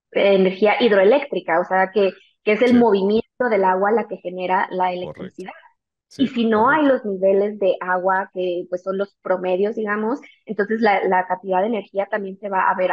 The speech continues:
Speaker 1: afectada. Y otro tema que venía, estaba escuchando relacionado a esto, es que específicamente en Washington, que es donde están establecidos, pues,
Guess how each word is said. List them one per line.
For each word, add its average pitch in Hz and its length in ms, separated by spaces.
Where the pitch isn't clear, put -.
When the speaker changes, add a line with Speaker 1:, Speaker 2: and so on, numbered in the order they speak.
Speaker 1:
afectada. 240 680
Y 240 100
otro 262 200
tema 269 260
que 240 80
venía, 196 300
estaba 196 260
escuchando 208 400
relacionado 185 580
a 202 140
esto, 196 340
es 214 140
que 220 100
específicamente 214 1080
en 185 100
Washington, 202 600
que 208 80
es 185 60
donde 190 200
están 180 200
establecidos, 185 680
pues, 220 140